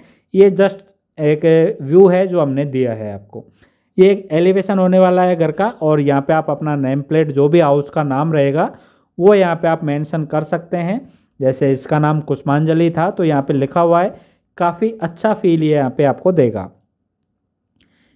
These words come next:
ये आपका एक कवर्ड पार्किंग भी आपको देखने को मिलेगा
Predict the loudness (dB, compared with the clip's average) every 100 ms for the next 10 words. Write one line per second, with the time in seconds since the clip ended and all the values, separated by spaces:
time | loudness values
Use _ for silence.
0 | _ 2 2 0 0 2 0 -4 0 2
1 | 2 0 -8 -2 -2 -2 -2 2 2 2
2 | 0 0 0 -2 -2 0 0 0